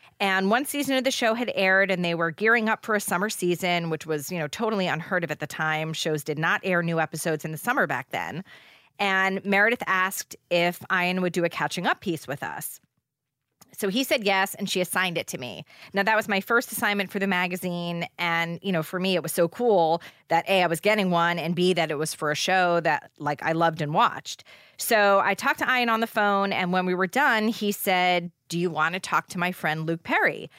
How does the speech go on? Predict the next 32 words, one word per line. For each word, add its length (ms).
He's 240
on 100
the 80
show 180
with 160
me 140
as 140
Dylan 580
and 420
used 280
to 60
play 280
Ned 300
on 220
Loving." 440
So 160
I 80
said, 180
"Sure," 600
and 320
I 100
did 220
the 80
interview, 720
and 420
we 100
printed 380
it, 240
like, 160
maybe 280
that 200
May, 560